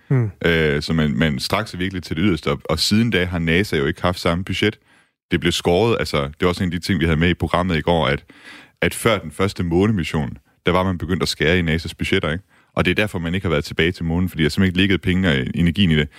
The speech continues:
Speaker 2: Så derfor så skal man jo, man skal ligesom genopfinde det her. Man skal finde på det fra ny, på, på, på et lavere budget,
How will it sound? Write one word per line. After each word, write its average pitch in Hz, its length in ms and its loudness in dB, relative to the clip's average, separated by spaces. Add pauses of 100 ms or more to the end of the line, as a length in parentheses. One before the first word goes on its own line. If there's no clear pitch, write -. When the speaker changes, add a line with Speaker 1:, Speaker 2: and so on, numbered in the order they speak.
(220)
Speaker 2:
Så - 120 -2
derfor 95 180 -4
så 104 80 -4
skal 98 200 -2
man 85 80 2
jo, 73 180 -2 (140)
man 85 80 -2
skal - 100 0
ligesom 101 240 2
genopfinde 104 540 0
det 76 100 -4
her. 71 100 -2
Man - 320 -12
skal - 140 -6
finde 82 200 0
på 101 160 0
det 113 80 -2
fra 82 140 -2
ny, 98 220 2 (420)
på, 82 320 2
på, 80 220 -2
på 87 100 0
et 82 100 0
lavere 87 280 2
budget, 82 400 -4